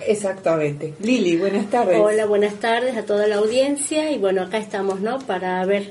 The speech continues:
Speaker 2: si podemos hablar también de trata, y bueno, la verdad que ya se siente el calorcito tucumano, de acá hasta el año que viene, creo que <laughs> nos vamos a tener
Speaker 1: Que
Speaker 2: que
Speaker 1: nos
Speaker 2: acostumbrar
Speaker 1: aplaude,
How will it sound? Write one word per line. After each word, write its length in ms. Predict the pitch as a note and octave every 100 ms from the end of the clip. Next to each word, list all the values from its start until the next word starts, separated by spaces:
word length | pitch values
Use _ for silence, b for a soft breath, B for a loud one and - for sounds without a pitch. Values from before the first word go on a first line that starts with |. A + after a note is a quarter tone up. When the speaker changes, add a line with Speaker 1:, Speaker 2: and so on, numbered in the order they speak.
| -
Speaker 2:
si 100 | F#3+
podemos 360 | G3 G#3 A#3+ G#3
hablar 360 | F#3+ G#3 G3+
también 340 | F#3+ F3+ F#3 F#3+
de 100 | G3
trata, 460 | G#3+ A#3 B3+ A#3
y 60 | F#3
bueno, 340 | F3+ F3 E3+ F3
la 80 | E3
verdad 240 | F3+ G#3+
que 80 | G#3+
ya 160 | A#3+ B3+
se 120 | A3+
siente 320 | A#3 A#3 A#3
el 120 | G3
calorcito 520 | F#3+ F#3 F#3+ A3+ A3+
tucumano, 680 | G#3+ G3+ G3+ A3+ B3 C#4+ C#4+
de 100 | G#3
acá 240 | G3 A#3 A#3+
hasta 220 | - G3+
el 60 |
año 200 | G#3+ A3+
que 100 | G3+
viene, 360 | F#3+ A#3+ B3+ A3
creo 260 | G#3 G#3+ G#3
que 100 | A3
<laughs> 540 | A#3+ A#3 G#3+ A3 -
nos 100 | C4
vamos 240 | C#4+ C#4 A#3+
a 40 |
tener 220 | A3+ A#3
Speaker 1:
Que 60 | G#3
Speaker 2:
que 60 |
Speaker 1:
nos 120 | G#3 G#3+
Speaker 2:
acostumbrar 540 | A3 A#3 A3+ A#3
Speaker 1:
aplaude, 80 | A#3+